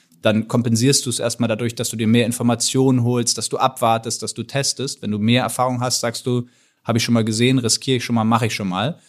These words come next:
Das heißt, wenn ich jetzt zurückgucke, jetzt, äh, sagen wir mal, vor zweieinhalb, drei Jahren, äh, zu jetzt, würde ich, glaub ich, jetzt, äh, schneller und auch größere Entscheidungen entschlossen treffen.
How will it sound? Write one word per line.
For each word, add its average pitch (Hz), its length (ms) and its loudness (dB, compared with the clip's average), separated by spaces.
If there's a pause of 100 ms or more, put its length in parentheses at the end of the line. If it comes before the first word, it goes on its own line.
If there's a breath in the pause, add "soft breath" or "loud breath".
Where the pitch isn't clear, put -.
(140 soft breath)
Das - 160 -8
heißt, 107 200 -2
wenn 110 100 2
ich 104 100 -2
jetzt 110 200 -6
zurückgucke, 120 460 0
jetzt, 117 460 0
äh, - 20 -14
sagen 101 260 -6
wir 110 80 -2
mal, 110 160 -2
vor 113 360 2
zweieinhalb, 110 500 -2
drei 104 220 -2
Jahren, 117 420 2
äh, 92 120 -10
zu - 180 -4
jetzt, 117 340 0
würde 113 180 0
ich, 117 200 -6
glaub 113 180 -2
ich, 113 140 -4
jetzt, 113 320 0
äh, 110 200 -4
schneller 117 440 2
und 107 100 -2
auch - 160 -6
größere 110 480 -2
Entscheidungen 107 580 0
entschlossen 101 460 -4
treffen. - 380 -8